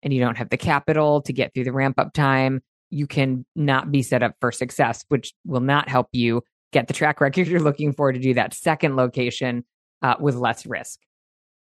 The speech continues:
Although I will say, related to the risk profile, make sure the deal terms have enough upside. This is kind of a topic I've been working through with some of our Academy members is, you know, what's, what are good deal terms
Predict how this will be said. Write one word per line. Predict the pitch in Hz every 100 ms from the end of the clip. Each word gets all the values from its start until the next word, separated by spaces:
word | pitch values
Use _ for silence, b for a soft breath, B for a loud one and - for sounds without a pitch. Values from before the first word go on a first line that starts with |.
| -
Although | 175 170 170 - _ _ _
I | -
will | 175 240
say, | - - 143 135 147 - _
related | 160 156 151 147 160 156
to | 160 147 139 -
the | 143
risk | 240 -
profile, | - 151 - 131 113 104 151 226 - _ _ _ _ _ -
make | 190 220
sure | - 320
the | 233
deal | 151 160
terms | 160 156 135 131 131
have | 143 131
enough | 131 123 -
upside. | - - 123 - 123
This | 143 151
is | 147
kind | 156 135
of |
a | 131
topic | - 127 - 120 - _ _ _ -
I've |
been | 147
working | 139 135 143 131
through | 143 131
with | 127 -
some | 131
of | 131 127
our | 120 -
Academy | - 196 202 160 135
members | 127 123 123 123 -
is, | 147 131 127 151 _ _ _ _
you | 151
know, | 135 - -
what's, | 143 185 - - -
what | 170 196
are | 196
good | 160 160 160 139
deal | 131 143
terms | 147 131 107 71 -